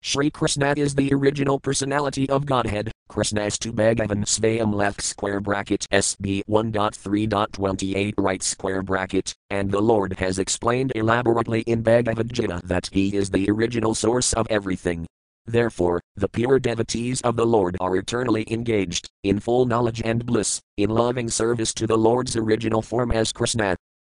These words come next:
The whole purpose of Srimad Bhagavatam is to arouse our love for Lord Krishna, and one should not foolishly misunderstand this great purpose.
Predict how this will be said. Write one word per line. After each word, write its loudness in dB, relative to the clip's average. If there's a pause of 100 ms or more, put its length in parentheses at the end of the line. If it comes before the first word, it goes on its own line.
The 0
whole 2
purpose -2
of 0
Srimad 0
Bhagavatam -2 (400)
is 0
to 0
arouse 2
our 2
love 2
for 0
Lord 2
Krishna, 0 (180)
and -2
one 0
should 0
not 0
foolishly 0
misunderstand -2
this -2
great -2
purpose. -4